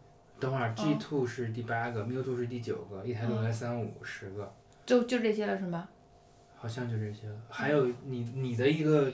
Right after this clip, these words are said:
Speaker 1: 你的单反我没算，
Speaker 2: 啊，那不算。
Speaker 1: 还有这有一个那个拍立得。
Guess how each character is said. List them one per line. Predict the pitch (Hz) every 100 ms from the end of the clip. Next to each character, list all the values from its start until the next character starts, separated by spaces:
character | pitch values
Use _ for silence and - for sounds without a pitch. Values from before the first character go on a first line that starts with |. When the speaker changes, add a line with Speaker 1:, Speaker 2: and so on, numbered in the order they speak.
| -
Speaker 1:
你 | 123 113
的 | 113
单 | 123 151
反 | 151 123
我 | 113
没 | 107
算， | - 139
Speaker 2:
啊， | 254
那 | 254 254
不 | 208
算。 | 214
Speaker 1:
还 | 208
有 |
这 | 113
有 | 113
一 |
个 | 139 131 123 120 117 -
那 | 135 123
个 | - - 196 - - - - -
拍 | - 135
立 | 127
得。 | 104 101